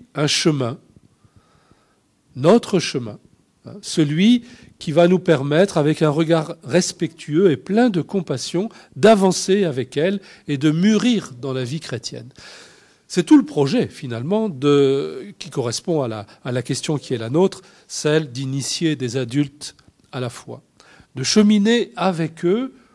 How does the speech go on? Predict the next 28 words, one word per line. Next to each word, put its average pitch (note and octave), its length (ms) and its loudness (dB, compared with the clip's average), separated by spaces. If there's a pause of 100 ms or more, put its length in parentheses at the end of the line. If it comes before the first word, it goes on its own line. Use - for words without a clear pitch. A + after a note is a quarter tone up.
(520)
pour C4 560 2 (140)
nous D3 180 -4
rendre D#3+ 380 0
plus D3 200 -10
proches E3+ 480 -2 (480)
de D3 140 0
Jésus-Christ D3 640 -4
et C#3 60 -2
par A#2 240 -8
lui D#3 320 -8 (520)
de, B2+ 920 -10 (100)
de C#3 120 -6
notre B2+ 280 -8
Père. - 560 -20 (1400)
Je - 140 -12
commence G#3+ 420 -2
donc F#3+ 260 -2
sans, B2 480 -8
sans A#2+ 180 -12
plus B2 140 -14
tarder, G#3+ 360 -4
le, C#3 180 -4 (300)
d'abord E3+ 380 0
les, C#3 220 -2 (240)
les G3+ 100 -6
constats D#3 600 0
pour, C#3+ 480 -4
euh, B2 160 -2